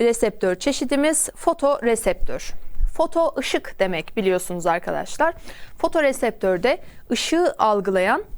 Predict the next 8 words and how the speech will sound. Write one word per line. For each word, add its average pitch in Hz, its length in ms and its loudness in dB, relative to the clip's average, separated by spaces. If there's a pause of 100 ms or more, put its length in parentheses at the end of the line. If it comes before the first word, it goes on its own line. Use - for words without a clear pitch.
(120)
reseptör 254 600 0
anlamını 226 580 2 (160)
taşıyor. 180 400 -2 (520)
Bizim 349 340 2 (140)
vücudumuzdaki 240 1080 0
duyu 285 160 2
organlarımızdan 185 1120 0 (1600)
göz, 226 480 0